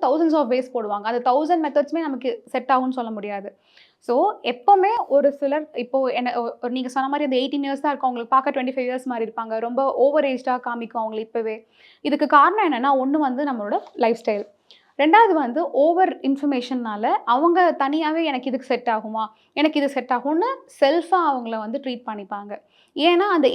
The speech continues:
ஏஜும் அந்த மாதிரி, பிளஸ் வந்து எனக்கு இன்னுமே நல்லா இருக்கணுன்ற ஒரு, ஒரு செல்ஃப்காக அவங்க, அ, ஆட்டோமேட்டிக்கா பண்ணிப்பாங்க. இது எவ்வளோ தப்பு அப்படின்னா, அவங்களுக்கு இப்போ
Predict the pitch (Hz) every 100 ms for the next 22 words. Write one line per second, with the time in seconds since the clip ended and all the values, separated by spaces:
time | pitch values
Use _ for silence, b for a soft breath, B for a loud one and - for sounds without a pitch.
0 | 285 330 320 381 302 269 254 269 480 -
1 | 302 311 330 285 320 427 269 254 285 302
2 | 320 294 254 254 247 240 254 254 262 233
3 | 208 - 226 240 247 247 277 277 233 226
4 | 359 277 220 208 214 - 240 247 220 220
5 | 269 240 214 208 208 202 b b b -
6 | 285 277 269 392 427 269 - 247 208 202
7 | 202 294 302 240 240 233 247 294